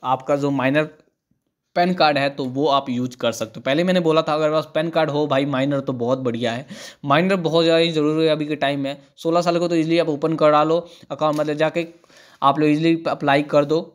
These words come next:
पैन कार्ड का। अगर पैन कार्ड को वीडियो चाहते हो तो कमेंट ज़रूर कर लेना, पैन कार्ड अप्लाई कर दो। Then उसके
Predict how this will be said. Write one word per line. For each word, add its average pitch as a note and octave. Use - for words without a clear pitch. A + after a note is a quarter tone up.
पैन D3
कार्ड D3
का। D3
अगर D3
पैन C#3+
कार्ड D3
को D3
वीडियो C#3+
चाहते D3
हो D3+
तो D#3
कमेंट C3
ज़रूर B2+
कर D3
लेना, C#3
पैन F3+
कार्ड F#3+
अप्लाई F#3
कर F3
दो। F3
Then E3
उसके D#3+